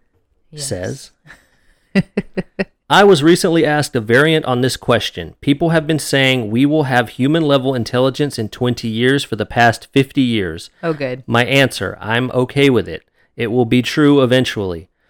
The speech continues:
Speaker 2: My less flip answer is that, interestingly, Alan Turing broached the subject in his original Turing test paper using a nuclear reaction analogy. Since others have thought they have invented the singularity idea,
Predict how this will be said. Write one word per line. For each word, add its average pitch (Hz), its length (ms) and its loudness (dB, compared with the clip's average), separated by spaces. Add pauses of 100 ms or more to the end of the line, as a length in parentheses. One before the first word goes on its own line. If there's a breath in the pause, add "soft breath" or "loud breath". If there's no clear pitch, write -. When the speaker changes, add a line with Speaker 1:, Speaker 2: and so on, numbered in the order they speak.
(180)
Speaker 2:
My 120 220 2
less 139 300 4
flip 156 300 2
answer 135 380 2
is 120 160 -2
that, 117 180 2
interestingly, 127 1120 0 (380)
Alan 127 340 2
Turing 139 420 2
broached 127 400 2
the 127 80 -2
subject 120 480 2
in 113 80 -2
his 113 160 -2
original 123 460 0
Turing 147 400 0
test - 300 0
paper 117 280 0
using 117 300 0
a 107 60 -2
nuclear 131 600 2
reaction 113 600 -2
analogy. 107 580 -2 (400 soft breath)
Since 117 240 -2
others 139 300 2
have 120 160 0
thought 127 320 6
they 117 160 4
have 107 140 0
invented 123 480 0
the 113 60 0
singularity 110 640 0
idea, 110 440 0